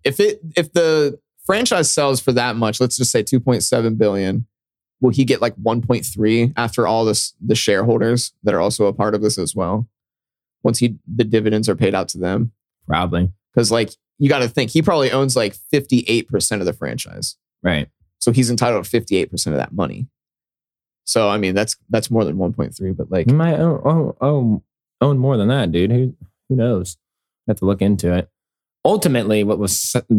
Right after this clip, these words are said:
Speaker 2: I think, even worse than their press conference, uh, their media day, was Adam Silver's fucking media blip for when it initially happened. Like, when they initially,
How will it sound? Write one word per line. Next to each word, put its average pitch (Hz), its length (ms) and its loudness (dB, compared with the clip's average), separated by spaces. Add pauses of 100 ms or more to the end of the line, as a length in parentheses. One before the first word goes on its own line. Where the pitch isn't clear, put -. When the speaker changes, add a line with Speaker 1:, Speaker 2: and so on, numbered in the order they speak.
(420)
Speaker 2:
I 151 100 0
think, 123 240 2
even 98 220 0
worse 113 320 2
than 92 420 0 (300)
their 101 160 2
press 95 320 -2
conference, 156 760 -2 (460)
uh, 107 160 2
their 101 80 2
media 123 340 2
day, 156 220 2
was 110 360 0 (160)
Adam 120 240 0
Silver's 107 540 -2
fucking 82 640 -6 (640)
media 90 480 2 (240)
blip 95 340 0
for 85 460 0 (480)
when 98 140 2
it - 80 -2
initially 95 400 0
happened. 104 480 -4 (500)
Like, 98 140 0
when 92 160 2
they 87 100 2
initially, 90 600 0